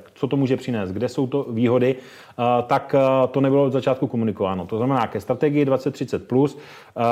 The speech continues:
aby byla realizována, tak, eh, musí být a vznikají implementační karty, to znamená, že jasný plán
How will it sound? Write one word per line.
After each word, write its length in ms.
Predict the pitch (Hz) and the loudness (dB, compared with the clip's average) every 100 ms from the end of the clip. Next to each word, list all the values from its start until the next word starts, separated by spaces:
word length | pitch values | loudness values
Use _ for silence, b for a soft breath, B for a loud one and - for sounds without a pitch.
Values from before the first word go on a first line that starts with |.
| 120 120 120 240 - | 4 4 4 2 0
aby 160 | 135 | 0
byla 160 | 135 120 | 2 2
realizována, 920 | 120 127 135 135 135 131 127 123 - _ - 123 | 2 0 0 0 2 0 0 -2 -8 _ -20 -6
tak, 300 | 127 - - | -6 -4 0
eh, 300 | 123 120 117 | 2 2 0
musí 360 | 127 123 143 | -2 -2 -4
být 240 | 123 127 127 | 0 -2 -2
a 40 | |
vznikají 400 | 104 117 117 127 | -4 -4 0 -2
implementační 640 | 123 117 127 123 123 127 104 | -2 -4 -6 -4 -6 -6 -4
karty, 320 | 113 117 127 | -4 -4 -6
to 100 | 120 | -6
znamená, 340 | 120 123 120 | -4 -4 -4
že 300 | 117 120 120 - | 2 2 2 0
jasný 340 | 120 - 127 | -2 -2 -4
plán 300 | 123 117 | -2 -2